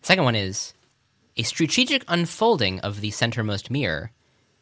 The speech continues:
in alignment with the Lagrangian. The third one is the Webb will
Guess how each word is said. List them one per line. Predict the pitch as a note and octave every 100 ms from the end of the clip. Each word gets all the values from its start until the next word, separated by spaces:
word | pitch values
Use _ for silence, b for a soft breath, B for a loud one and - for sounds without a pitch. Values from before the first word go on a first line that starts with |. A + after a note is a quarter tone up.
| _
in | -
alignment | A#2 B2+ D3+ F#2 E2+
with | -
the | G2+
Lagrangian. | A#2+ D#3 A2+ - - - _ _ _ _ _ _ _ _ _ _ _
The | -
third | A2+ G3
one | C3+ G#2
is | F2+ E2+ - - _ _ _ _ _ -
the | A2+
Webb | B2 E3+ G3
will | E3 C#3 A#2 G#2